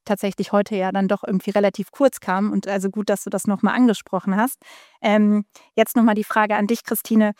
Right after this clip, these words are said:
Kannst du ein praktisches Beispiel denn geben? Also anscheinend gab's da ja auch schon mal eine Verbindung. Dann hätten wir das praktische Beispiel direkt hier. Ähm, aber kannst du sonst aus der, aus der Branche noch mal ein Beispiel geben, wo eine, eine Förderung oder ein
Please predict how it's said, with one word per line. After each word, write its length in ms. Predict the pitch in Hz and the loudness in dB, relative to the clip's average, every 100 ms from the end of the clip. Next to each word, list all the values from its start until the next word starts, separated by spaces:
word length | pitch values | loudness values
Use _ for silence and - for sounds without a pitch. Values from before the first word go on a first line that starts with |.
| - - _ _ | -14 -20 _ _
Kannst 360 | 220 247 277 - | 2 2 2 -2
du 100 | 247 | -4
ein 200 | 180 190 | -2 -2
praktisches 540 | - 311 320 - 220 | -2 -2 -2 -4 -2
Beispiel 340 | - 214 - 190 | -2 -2 -2 -6
denn 120 | 185 | -4
geben? 220 | 180 185 | -4 -4
Also 180 | - 196 | -6 -4
anscheinend 560 | 214 190 208 208 220 - | -4 -2 -2 -2 -2 -2
gab's 280 | 202 208 | -4 -2
da 120 | - 196 | -2 0
ja 200 | 190 254 | 0 -2
auch 40 | |
schon 140 | - 277 | -2 0
mal 60 | |
eine 140 | 262 262 | 0 0
Verbindung. 580 | 269 247 269 269 294 294 - - | 0 2 4 4 4 0 -6 -4
Dann 160 | - 226 | 0 2
hätten 240 | 247 254 | 2 0
wir 60 | 214 | -2
das 140 | 214 | -2
praktische 460 | - 262 - 220 240 | -2 -6 -4 -4 -2
Beispiel 400 | 220 233 - 220 | 0 -2 -4 -4
direkt 360 | 220 - 240 - | -4 -4 -6 -4
hier. 220 | 247 302 - - - | 0 0 -2 -12 -8
Ähm, 320 | - 226 226 214 | -2 0 0 -2
aber 180 | - 214 | -2 -2
kannst 320 | - 247 - | -2 -2 -4
du 100 | 262 | -4
sonst 240 | 269 262 - | 0 0 0
aus 140 | 220 | -2
der, 340 | 233 214 196 | 0 0 0
aus 120 | 240 - | -4 -2
der 100 | 202 | -2
Branche 440 | - 220 302 269 | 0 0 0 0
noch 220 | 247 226 | -2 0
mal 140 | 233 214 | -2 -2
ein 100 | 208 | 0
Beispiel 400 | 196 262 - 233 | -2 -2 -4 -4
geben, 300 | 233 240 214 | 0 2 2
wo 120 | 220 | 2
eine, 400 | 214 196 202 - | 2 2 -2 -6
eine 140 | - 190 | -4 -2
Förderung 600 | - 294 294 262 254 240 | 2 2 2 2 0 0
oder 140 | 190 | -2
ein 320 | 190 202 - | -4 -6 -10